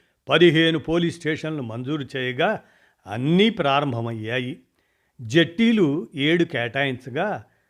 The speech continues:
ఆంధ్రప్రదేశ్లో ఒక్కటి నిర్మాణం జరగలేదని నివేదిక అందుతుంది. ఇదండి నిఖరమైన భారత సముద్ర తీరం అనేటువంటి ఈ సమాచార అంశాన్ని ఈనాడు సౌజన్యంతో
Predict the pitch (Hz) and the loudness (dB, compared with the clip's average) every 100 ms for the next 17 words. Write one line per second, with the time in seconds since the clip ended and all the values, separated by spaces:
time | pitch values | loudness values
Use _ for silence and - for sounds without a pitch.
0 | _ _ _ 113 151 156 151 143 156 196 | _ _ _ -4 0 2 2 0 0 -2
1 | 208 - _ _ 127 131 139 - 151 196 | -2 -8 _ _ -8 -4 -4 -2 0 0
2 | 160 131 135 139 143 117 120 127 135 131 | 0 -2 0 -2 -2 -4 -4 -2 0 0
3 | 123 139 196 - _ - 113 120 123 117 | -2 -6 -8 -12 _ -14 -8 -4 -2 -2
4 | 117 185 202 _ _ - 120 117 113 110 | -4 -8 -8 _ _ -10 -6 -6 -10 -12
5 | 104 123 - _ - 104 120 139 139 127 | -12 -12 -14 _ -16 -4 0 2 0 -2
6 | - _ _ _ _ _ _ _ _ _ | -8 _ _ _ _ _ _ _ _ _
7 | _ _ _ - 143 175 175 196 196 208 | _ _ _ -2 2 4 6 6 6 4
8 | 233 208 117 151 180 196 196 - 151 156 | 4 0 2 4 6 4 -2 -2 -2 -2
9 | 147 151 139 139 151 156 135 _ 131 131 | -2 -4 -2 0 0 -2 -8 _ -6 -2
10 | 139 117 151 165 190 _ _ _ _ _ | -4 -4 -6 -8 -14 _ _ _ _ _
11 | _ 131 135 131 - - _ 113 127 143 | _ -4 0 -2 -4 -14 _ -6 0 0
12 | 131 147 139 117 104 _ _ _ _ _ | 2 0 0 -2 -6 _ _ _ _ _
13 | _ _ 117 135 165 143 131 180 190 120 | _ _ -4 -2 0 0 0 -4 -6 -4
14 | 147 156 139 113 131 127 127 127 123 117 | 0 2 0 -2 -2 -2 -2 -2 -4 -4
15 | 165 214 | -4 -4